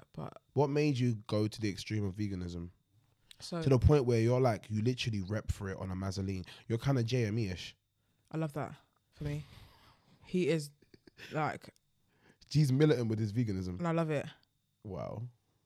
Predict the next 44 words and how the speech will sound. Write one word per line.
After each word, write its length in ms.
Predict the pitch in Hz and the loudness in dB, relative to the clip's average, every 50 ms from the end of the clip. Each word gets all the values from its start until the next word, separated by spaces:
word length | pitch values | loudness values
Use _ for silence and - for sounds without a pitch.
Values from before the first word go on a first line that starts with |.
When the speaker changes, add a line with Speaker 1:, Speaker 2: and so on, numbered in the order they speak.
| _ _ - | _ _ -8
Speaker 1:
That's, 180 | - 165 156 | -8 -4 -2
no, 100 | 185 175 | 0 0
but 80 | 165 165 | 2 2
that's 180 | 175 170 - - | 0 0 -2 -2
who 180 | - 175 160 | -2 0 2
I 120 | - - 151 | 2 2 0
am. 320 | 143 156 165 156 143 139 - _ _ - | 0 0 0 -2 -4 -6 -8 _ _ -12
Do 100 | - 151 | -6 -4
you 40 | 147 | -4
know 60 | 156 | -4
what 0 | |
I 20 | 165 | -4
mean? 80 | 180 | -4
Speaker 2:
But 60 | 190 82 | -6 -8
Speaker 1:
That's 120 | - - | -8 -8
who 120 | - 101 | -6 -2
I 160 | 104 104 101 92 | -2 0 0 -2
is. 60 | 90 | -2
Speaker 2:
why? 220 | 85 85 90 90 - - - - - | -4 -6 -8 -8 -10 -14 -20 -20 -12
Speaker 1:
So, 240 | - - 214 214 180 - - | -2 2 2 2 2 0 -4
do 100 | - - - - 233 | -16 -12 -2 0 2
you 20 | |
know 60 | 226 | 2
what? 100 | 185 113 131 | 2 2 2
I 60 | 180 | 2
was 460 | 175 180 185 180 180 180 165 170 - _ _ _ _ _ _ _ _ _ _ _ - _ - - | 2 4 4 4 4 4 2 -2 -8 _ _ _ _ _ _ _ _ _ _ _ -14 _ 0 0
pescatarian 540 | 190 202 - - 185 - 175 165 160 156 151 | 0 0 -2 -4 -2 -2 0 0 0 0 -2
before. 440 | 143 - - 139 127 127 151 208 - _ _ - | -4 -4 -4 -4 -2 -2 -2 -4 -6 _ _ -12
Speaker 2:
Right. 180 | - 82 76 - _ _ _ _ _ _ _ _ _ _ _ _ _ _ _ _ _ _ _ _ _ _ _ _ _ _ _ _ _ - | -10 -10 -10 -10 _ _ _ _ _ _ _ _ _ _ _ _ _ _ _ _ _ _ _ _ _ _ _ _ _ _ _ _ _ -2
Speaker 1:
Then 120 | - 160 | 0 2
I 20 | 160 | 2
went 140 | 160 147 147 | 2 2 2
vegetarian. 800 | 160 160 151 143 - 151 143 135 135 135 131 127 131 143 143 143 - | 0 0 0 0 -2 -2 -2 -2 0 -2 -2 -2 -2 -4 -4 -6 -6
Speaker 2:
Mm-hmm. 260 | 98 92 90 90 85 87 87 _ _ - | -8 -8 -6 -6 -8 -8 -10 _ _ -6
Speaker 1:
Then 120 | 151 151 | -2 0
I 100 | 156 151 | 0 0
was 100 | 151 143 | 0 0
like, 160 | 147 123 107 _ - | 0 -2 -4 _ -4
"I 80 | 143 147 | -2 -2
actually 200 | 147 165 - 151 | -2 -2 -4 -2
don't 120 | 151 143 | -2 -2
even 140 | 143 147 139 | -2 -2 -4
eat 140 | 131 143 131 | -4 -4 -4
dairy. 360 | 156 170 180 143 123 117 - | -4 -4 -4 -4 -4 -6 -8